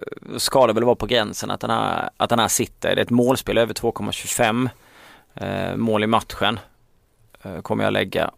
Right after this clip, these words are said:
Och, eh, jag var sugen på över två komma fem, men fega lite och kan få tillbaks halva pengen i, ifall det stannar på två mål. Jag känner mig någonstans att när man började följa Juventus i den här säsongen så var de väldigt slarviga, ingenting funkade.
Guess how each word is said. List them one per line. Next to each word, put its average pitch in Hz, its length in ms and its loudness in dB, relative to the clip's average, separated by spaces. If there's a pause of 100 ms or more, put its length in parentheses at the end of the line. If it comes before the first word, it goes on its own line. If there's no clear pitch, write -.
Och, - 460 -6
eh, 95 480 -2
jag 104 120 0
var 113 120 2
sugen 113 380 2
på 120 100 2
över 107 200 4
två 110 260 -2
komma 104 240 -8
fem, 107 240 0
men 95 100 -4
fega 117 460 2
lite 110 420 0 (520)
och 101 420 -4
kan 101 140 -6
få 101 100 -10
tillbaks 101 380 0
halva 107 300 2
pengen 95 380 -2
i, 92 180 -8
ifall 101 220 2
det 95 60 -6
stannar 107 280 0
på 104 140 -8
två 110 260 -2
mål. 107 280 -4 (180)
Jag 131 240 6
känner 139 260 4
mig 135 100 0
någonstans 131 400 2
att 113 80 -2
när 117 100 -4
man 113 340 -6
började 120 280 4
följa 139 260 4
Juventus 117 500 -2
i 101 460 -4
den 110 140 -2
här 107 80 0
säsongen 104 380 -4
så 104 100 -10
var 107 120 0
de 101 240 -4
väldigt 117 460 0
slarviga, 117 420 2
ingenting 110 300 -2
funkade. 113 640 2